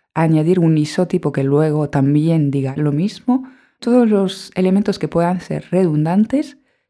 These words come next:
quizás estén sobrando. Bueno, son preguntas que son aparentemente sencillas, pero la verdad que son matadoras. Si pruebas de hacer el test con logos de éxitos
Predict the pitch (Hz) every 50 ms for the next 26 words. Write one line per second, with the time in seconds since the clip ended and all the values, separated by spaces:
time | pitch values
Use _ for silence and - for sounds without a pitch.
0 | _ _ - 214 208 - - - 180 190 208 - - - 185 165 - - 156 160
1 | 165 - - 180 156 143 135 139 139 - - _ _ _ _ _ _ _ _ _
2 | _ _ _ _ _ _ _ - 175 151 143 - - 165 160 160 165 165 165 175
3 | 185 190 - 220 226 - - - 180 170 165 156 160 - 160 160 156 151 156 -
4 | - _ _ _ _ _ - 160 151 - 165 160 165 175 185 - 196 190 190 180
5 | 175 - 160 156 - - 147 143 135 131 - _ - 214 214 202 196 214 220 -
6 | - 165 160 151 147 151 156 170 190 185 - 190 175 - - 190 190 208 220 -
7 | _ _ _ _ - 180 185 190 185 185 - 165 160 180 180 151 147 165 - -
8 | - _ _ _ _ _ _ _ _ _ _ - 196 135 - 170 170 180 202 208
9 | 190 202 190 180 160 - - 185 180 160 170 165 160 165 - 196 175 170 - -
10 | - 147 143 143 143 - - 156 165 170 160 165 165 165 165 147 147 147 - -
11 | 175 165 - - - - 165 160 165 160 160 160 160 -